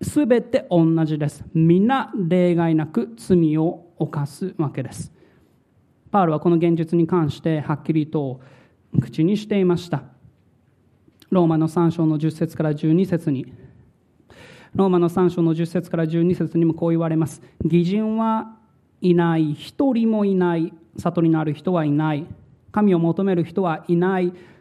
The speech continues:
すべての人が迷い出て、皆共に無益なものとなった。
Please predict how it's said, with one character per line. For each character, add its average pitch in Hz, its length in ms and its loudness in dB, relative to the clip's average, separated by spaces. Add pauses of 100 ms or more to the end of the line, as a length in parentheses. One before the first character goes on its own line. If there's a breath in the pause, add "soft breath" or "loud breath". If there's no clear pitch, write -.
す - 220 -2
べ 233 120 2
て 214 80 -2
の 185 100 2
人 185 200 2
が 180 100 2
迷 185 360 2
い - 20 0
出 180 120 0
て、 165 160 -2
皆 196 540 2
共 202 300 0
に 190 100 2
無 190 120 4
益 175 180 2
な 160 80 2
も 156 120 0
の 170 120 2
と 214 120 0
な 175 100 2
っ - 140 -4
た。 135 220 -4